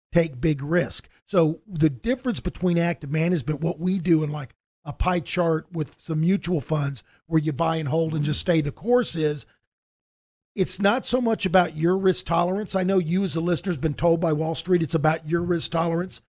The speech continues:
It's really about how much risk is in the market, the sector, the stock itself, and, and or the bonds. And bo-, bonds are down double digit this year.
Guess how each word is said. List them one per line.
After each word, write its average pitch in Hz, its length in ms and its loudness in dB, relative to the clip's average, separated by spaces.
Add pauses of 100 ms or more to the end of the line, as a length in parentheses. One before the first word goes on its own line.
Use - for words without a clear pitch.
(380)
It's 175 220 -2
really 269 220 0
about 170 200 2
how 175 100 2
much 175 240 -2
risk 180 260 2
is 151 100 0
in 156 100 2
the 147 80 0
market, 160 400 -2
the 135 80 -10
sector, 165 380 0
the 143 120 -2
stock 165 380 -2
itself, 147 640 -2 (440)
and, 151 520 -2 (100)
and 170 180 -2
or 170 140 2
the 151 80 0
bonds. 160 580 -2 (300)
And 151 120 0
bo-, 185 120 -2
bonds 190 340 2
are 156 60 -6
down 139 220 -2
double 143 200 0
digit 135 320 0
this 135 220 -2
year. 107 240 -10